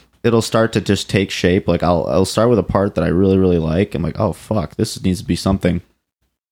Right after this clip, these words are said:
And then I'll just get in the zone and kinda go into, like, the flow state, and we'll just, like, part after part, part, they'll just keep coming. And then all of a sudden, five,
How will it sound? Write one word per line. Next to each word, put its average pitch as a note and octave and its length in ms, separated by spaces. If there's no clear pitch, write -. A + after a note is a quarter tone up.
And A2+ 100
then A2 80
I'll G#2 120
just F#2+ 260
get A#2+ 200
in A2+ 80
the G#2 100
zone A2 300
and G#2 120
kinda G#2 240
go G2 200
into, G2 120
like, F#2 220
the - 60
flow G#2 340
state, F#2 440
and F2 440
we'll F#2+ 140
just, F2 140
like, E2 120
part F#2+ 200
after - 120
part, F#2 240
part, A2 240
they'll G#2+ 140
just G2+ 200
keep A2+ 180
coming. B2 340
And G#2 100
then G2 240
all G#2 140
of G2+ 60
a G2+ 40
sudden, G#2 400
five, G2+ 420